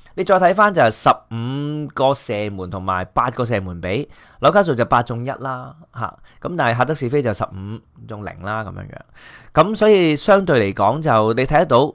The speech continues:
其實唔係因為紐卡素踢得好，倒返轉嚟講咧，係因為赫德士菲咧，誒，喺嗰個把握能力啦，甚至乎喺個組織上面咧，就真係比較弱。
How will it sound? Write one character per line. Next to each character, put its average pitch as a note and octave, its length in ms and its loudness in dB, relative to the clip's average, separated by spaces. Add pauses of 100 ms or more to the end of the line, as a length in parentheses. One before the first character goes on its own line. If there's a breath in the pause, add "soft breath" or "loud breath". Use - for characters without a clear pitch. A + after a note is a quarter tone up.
(120)
其 G#2 200 -2
實 B2 120 0 (160)
唔 A2 160 -6
係 A#2+ 120 0
因 D#3+ 180 0
為 C3+ 140 0
紐 G2 120 2
卡 C3+ 160 -4
素 B2 160 -4
踢 G#2 140 -4
得 A#2 140 -2
好， F2+ 260 -4 (580 loud breath)
倒 F#3 220 4
返 G#3 240 2
轉 C#3 140 -6
嚟 F#2+ 160 -2
講 G2 240 2
咧， D3+ 180 -2
係 B2 200 -4
因 D3+ 340 -2
為 F#2+ 200 -4
赫 A2 140 -8
德 B2+ 120 -10
士 C3 180 -14
菲 B2 220 -8
咧， B2 120 -10 (500 soft breath)
誒， F#2 320 -10
喺 A2+ 320 -4
嗰 D3 140 -4
個 A2 500 -2
把 G#2+ 140 -2
握 D#3 120 0
能 A2 140 -2
力 F#2+ 120 -6
啦， C3+ 120 0
甚 B2 140 -6
至 A#2 100 -8
乎 G2+ 120 -12
喺 A2+ 80 -8
個 C#3+ 100 -8
組 G2 280 -8
織 D3 120 -6
上 F#2 180 -6
面 G2 140 -10
咧， B2 140 -8
就 G#2 100 -10
真 C#3+ 180 -6
係 B2+ 140 -4
比 F#2+ 140 -10
較 G2+ 100 -10
弱。 E2+ 240 -12